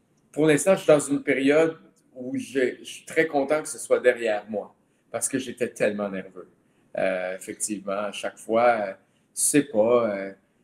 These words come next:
sais pas si la chimie va fonctionner, euh, tu sais pas, euh, puis il y a toute une période de test, un peu comme si je dis ça comme ça, est-ce que ça va marcher ou pas ? Et puis, bon, mais, euh, je veux pas dire que c'est terrible, je veux pas me plaindre, mais je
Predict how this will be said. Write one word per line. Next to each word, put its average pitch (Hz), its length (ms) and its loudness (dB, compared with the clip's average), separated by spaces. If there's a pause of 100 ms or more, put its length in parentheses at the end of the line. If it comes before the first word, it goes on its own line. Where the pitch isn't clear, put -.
(200)
sais 139 160 2
pas 143 120 0
si 131 160 0
la 131 100 2
chimie 131 300 2
va 117 140 -2
fonctionner, 117 1080 0
euh, 104 160 0
tu - 120 -8
sais - 200 -4
pas, 120 420 2
euh, 101 120 4 (380)
puis - 100 -8
il 123 40 4
y - 20 6
a 117 80 2
toute - 200 -4
une 123 280 4
période 123 400 2
de 143 100 4
test, - 600 0
un 120 140 2
peu - 160 -10
comme 104 320 -2 (580)
si - 280 -4
je - 120 -16
dis - 80 -6
ça 131 540 6
comme 113 180 -6
ça, 131 360 6
est-ce 123 120 -2
que 123 100 -12
ça 117 160 -6
va 113 100 -6
marcher 139 540 0
ou 127 120 -4
pas ? 135 460 6
Et 117 100 -2
puis, 123 380 -10 (260)
bon, 104 140 0 (300)
mais, 107 420 0
euh, - 40 -6
je 127 120 -8
veux 131 60 -8
pas 165 140 8
dire 165 240 4
que - 60 -8
c'est - 200 -6
terrible, 131 640 -2
je - 60 -12
veux 123 80 -14
pas 131 180 -2
me 131 80 -10
plaindre, 143 380 0
mais 117 280 -2
je 117 60 -12